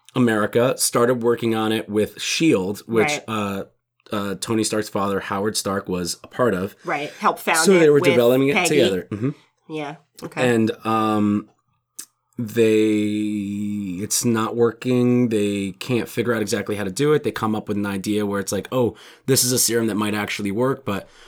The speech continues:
Speaker 1: who do we try it out on?"
Speaker 2: Yeah, who's,
Speaker 1: And
Speaker 2: who's the guinea pig?
Speaker 1: And the whole thing is that Stanley Tucci comes across this guy whose will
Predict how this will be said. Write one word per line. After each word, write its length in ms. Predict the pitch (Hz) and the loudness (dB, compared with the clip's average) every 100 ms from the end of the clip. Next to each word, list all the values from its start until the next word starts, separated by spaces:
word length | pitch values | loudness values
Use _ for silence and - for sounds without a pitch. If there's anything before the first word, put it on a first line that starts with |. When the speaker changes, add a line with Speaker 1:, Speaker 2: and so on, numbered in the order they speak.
| - - | -20 -4
Speaker 1:
who 200 | 151 151 | 0 2
do 80 | 143 | 2
we 400 | 135 123 113 - - | 2 0 0 -4 -8
try 340 | - 110 104 | -2 0 0
it 60 | 98 | -2
out 200 | 92 82 | -4 -4
on?" 180 | 67 - | -6 -6
Speaker 2:
Yeah, 200 | 151 - | -4 -2
who's, 80 | |
Speaker 1:
And 300 | - - 214 | -2 0 0
Speaker 2:
who's 180 | 233 214 | 0 2
the 80 | 190 | 0
guinea 260 | 190 180 165 | 0 -2 -4
pig? 300 | 165 147 127 | -6 -4 0
Speaker 1:
And 380 | 117 107 107 101 | 2 2 0 0
the 100 | 107 | 0
whole 160 | 110 | -2
thing 220 | - 107 104 | -2 -2 0
is 80 | |
that 120 | 101 92 | -2 -4
Stanley 280 | 107 101 | -4 -4
Tucci 260 | 95 101 101 | -4 -6 -6
comes 200 | 101 101 | -6 -6
across 300 | 92 101 101 | -4 -6 -4
this 180 | 104 - | -4 -4
guy 400 | 101 98 98 101 | -4 -4 -2 -4
whose 420 | - 98 92 82 | -4 -4 -4 -6
will 560 | 98 95 110 113 113 | -6 -2 2 2 2